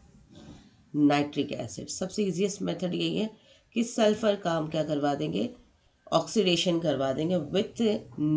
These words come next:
nitric acid, ठीक है, with nitric acid। कौन सी नाइट्रिक, कौन सी एसिड लेंगे, कंसंट्रेटेड नाइट्रिक एसिड, ठीक है। सल्फर की कंसंट्रेटेड नाइट्रिक एसिड से हम लोग क्या करवा देंगे, ऑक्सीडेशन। तो देखो कैसे करवाते हैं,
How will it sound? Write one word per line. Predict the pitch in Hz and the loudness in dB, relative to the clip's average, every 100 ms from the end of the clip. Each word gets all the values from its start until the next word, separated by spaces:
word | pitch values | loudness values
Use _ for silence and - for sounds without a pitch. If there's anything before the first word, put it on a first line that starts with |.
| 151 | 6
nitric | 147 147 147 - 160 156 - - 131 | 6 6 2 -4 -4 -6 -12 -10 -8
acid, | 120 - 147 - - - - - _ - - | -8 -4 -4 -4 -10 -20 -20 -20 _ -16 -6
ठीक | 214 | -4
है, | 254 - - - - | -4 -6 -14 -20 -6
with | 190 202 | -4 0
nitric | 170 147 147 147 151 | 2 2 0 -2 0
acid। | 139 214 226 | 0 -2 -4
कौन | - 147 147 | -2 -2 0
सी | 202 | 2
नाइट्रिक, | 175 165 - - | 2 0 -4 0
कौन | 165 | 0
सी | 156 196 | 2 2
एसिड | 175 185 | 2 0
लेंगे, | 190 180 240 277 - _ _ - | -2 0 0 -2 -12 _ _ 0
कंसंट्रेटेड | 254 277 - 214 151 147 139 127 131 | 4 4 4 2 2 2 -2 -4 -6
नाइट्रिक | 127 127 135 127 | -4 -6 -8 -8
एसिड, | 131 - - - | -8 -10 -12 -10
ठीक | - 147 | -4 -4
है। | - - - - - _ _ _ _ _ _ _ _ _ _ _ _ _ | -4 -10 -20 -20 -20 _ _ _ _ _ _ _ _ _ _ _ _ _
सल्फर | - 185 180 202 190 | 2 4 6 6 4
की | 190 202 254 - - _ _ - | 2 0 -2 -4 -18 _ _ 4
कंसंट्रेटेड | 196 190 196 180 185 180 | 4 4 2 2 2 2
नाइट्रिक | 156 151 156 | 2 0 0
एसिड | 151 151 151 | 0 0 -4
से | - | -4
हम | 160 156 | -2 -2
लोग | 151 | -2
क्या | 151 | -2
करवा | 156 151 | 0 0
देंगे, | 165 208 | 2 0
ऑक्सीडेशन। | - 185 - 262 180 147 156 156 | 0 -2 -2 0 0 0 -2 -2
तो | 160 | -4
देखो | 170 196 | -4 -4
कैसे | 185 165 185 | -4 -4 -2
करवाते | 170 165 156 190 | 0 2 0 -2
हैं, | 262 | -4